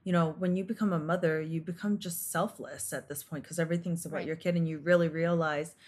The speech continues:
Speaker 1: "Okay, it's not just about me." And then relationships get better. And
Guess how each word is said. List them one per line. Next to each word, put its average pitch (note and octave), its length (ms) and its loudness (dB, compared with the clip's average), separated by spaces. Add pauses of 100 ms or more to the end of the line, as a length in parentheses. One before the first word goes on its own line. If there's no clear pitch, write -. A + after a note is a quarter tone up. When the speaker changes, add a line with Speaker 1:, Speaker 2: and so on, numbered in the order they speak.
(300)
Speaker 1:
"Okay, B3 440 2
it's F#3+ 180 -4
not B3+ 180 2
just E3+ 220 -2
about D3+ 400 2
me." D#3+ 320 -2
And F3 200 4
then E3+ 240 4 (440)
relationships F3+ 800 4
get - 320 0
better. E3+ 540 4
And D3+ 240 -2